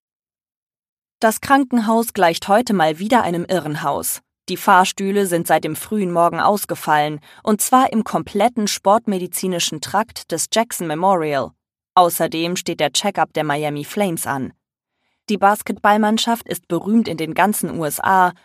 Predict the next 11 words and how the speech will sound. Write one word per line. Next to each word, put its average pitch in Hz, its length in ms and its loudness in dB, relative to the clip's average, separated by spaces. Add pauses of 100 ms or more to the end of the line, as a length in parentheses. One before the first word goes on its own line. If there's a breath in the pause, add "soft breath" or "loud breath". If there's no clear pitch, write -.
(140 soft breath)
und 240 120 -4
entsprechend 254 680 0
hoch 226 200 0
sind 170 200 -6
die 170 60 -4
Sicherheitsvorkehrungen. 147 1200 -6 (400)
Securities 180 920 -4
wuseln 180 400 -2
durch - 180 -8
alle 165 180 0
Flure 196 540 0